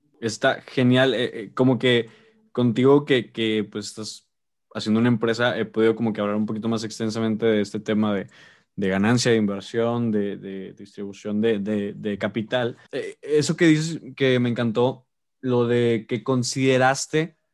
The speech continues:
las condiciones en las que ibas a vender. O sea,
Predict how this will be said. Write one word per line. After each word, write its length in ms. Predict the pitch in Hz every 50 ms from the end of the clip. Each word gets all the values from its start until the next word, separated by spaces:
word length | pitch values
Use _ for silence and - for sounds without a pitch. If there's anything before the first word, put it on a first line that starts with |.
| _ _ _ _ _ _ _ -
las 380 | - 131 131 127 127 123 - -
condiciones 760 | - 131 127 127 123 123 117 - - 131 127 131 139 143 151
en 100 | 139 123
las 140 | 120 113 -
que 120 | - 123
ibas 260 | 120 120 123 123 127
a 60 | 135
vender. 460 | 120 113 107 107 107 107 101 - - _ _ _ _ _ _ _ _ _ _ _ -
O 80 | -
sea, 340 | 113 135 131 117 - - _